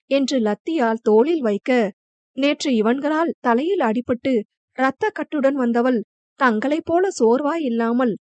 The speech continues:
சுறுசுறுப்பாய் இருக்க கண்டு சாமுவேல் நின்றான். "அது எப்பவும் வர பயந்தன மேடம். காக்கி உடைய பார்த்ததும் மரியாதைன்னு கூட வச்சுக்கலாம்" என்றான் நல்ல தம்பி. இருவரை கண்டு சந்தேகத்தின் பெயரில்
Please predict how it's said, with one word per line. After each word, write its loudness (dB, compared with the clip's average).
சுறுசுறுப்பாய் -2
இருக்க -2
கண்டு 2
சாமுவேல் 0
நின்றான். 0
"அது 2
எப்பவும் 2
வர 2
பயந்தன 2
மேடம். 2
காக்கி -2
உடைய 0
பார்த்ததும் 2
மரியாதைன்னு 2
கூட 2
வச்சுக்கலாம்" 2
என்றான் 0
நல்ல 0
தம்பி. 0
இருவரை 2
கண்டு 0
சந்தேகத்தின் -2
பெயரில் 0